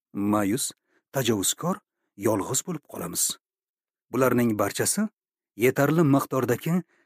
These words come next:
jinsiy aloqa tushunchasi doirasidan chiqib ketadi. Aynan shu joyda er va xotin o'rtasidagi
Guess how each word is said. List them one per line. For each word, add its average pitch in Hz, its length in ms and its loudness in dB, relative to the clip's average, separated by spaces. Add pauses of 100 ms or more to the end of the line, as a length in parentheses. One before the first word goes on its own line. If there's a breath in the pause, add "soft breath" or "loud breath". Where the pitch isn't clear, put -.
(140)
jinsiy 135 460 2 (120)
aloqa 117 400 0
tushunchasi - 540 -4
doirasidan 95 640 -2
chiqib - 300 -14
ketadi. 92 320 -6 (1200)
Aynan 143 320 6
shu 123 220 0
joyda 107 360 0 (480 soft breath)
er 139 140 4
va 139 120 4
xotin 139 380 2
o'rtasidagi 107 680 -4